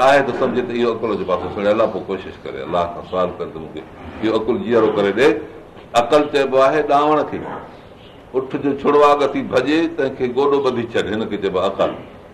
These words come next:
عقال ان کي چئبو آهي عربيءَ ۾. اهو پوءِ اٺ جو ڏاچين جو گوڏو ٻڌي، پوءِ هنکي ڏوهندا هٿ مٿان ڀڄي ويو. وري سائين جيستائين ٻئي ڏاچي تي پهچڻ جو آهي، فر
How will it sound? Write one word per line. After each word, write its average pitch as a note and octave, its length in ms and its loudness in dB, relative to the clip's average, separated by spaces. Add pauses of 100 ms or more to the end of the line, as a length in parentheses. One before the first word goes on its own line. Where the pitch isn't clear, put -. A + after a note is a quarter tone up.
(440)
عقال C#3+ 440 6 (120)
ان C#3 100 -6 (120)
کي C3 120 -8
چئبو B2 200 0
آهي B2+ 140 6
عربيءَ ۾. C3+ 240 0 (1160)
اهو C3+ 260 2
پوءِ C3 180 4 (2250)
اٺ B2+ 120 -4 (140)
جو C3+ 80 2 (400)
ڏاچين C#3 440 4
جو C3 160 4
گوڏو C3 300 4
ٻڌي، B2+ 300 -2 (1040)
پوءِ G2+ 140 -4
هنکي G2 200 -2
ڏوهندا G#2+ 320 0 (100)
هٿ F2+ 100 -2 (100)
مٿان F2 240 -4
ڀڄي D#2+ 240 -10
ويو. B1 180 -14 (1600)
وري C#3 200 2
سائين C#3 240 0
جيستائين C#3 360 -2
ٻئي D3 200 2
ڏاچي C3+ 340 4
تي C3 140 2
پهچڻ C3 380 2
جو B2+ 160 -2
آهي، B2+ 160 6
فر C3+ 120 4